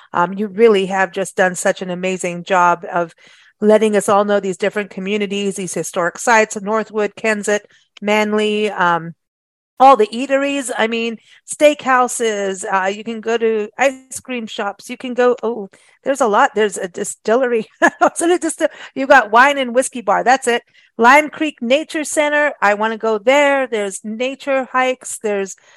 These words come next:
you got festivals, you've got breweries.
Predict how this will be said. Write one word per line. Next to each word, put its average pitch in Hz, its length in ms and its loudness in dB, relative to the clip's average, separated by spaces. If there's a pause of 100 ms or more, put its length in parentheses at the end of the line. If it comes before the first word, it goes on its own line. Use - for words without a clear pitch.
(640)
you 254 80 -12
got 240 220 2
festivals, 277 800 2
you've 226 100 -8
got 208 260 -2
breweries. 285 840 -4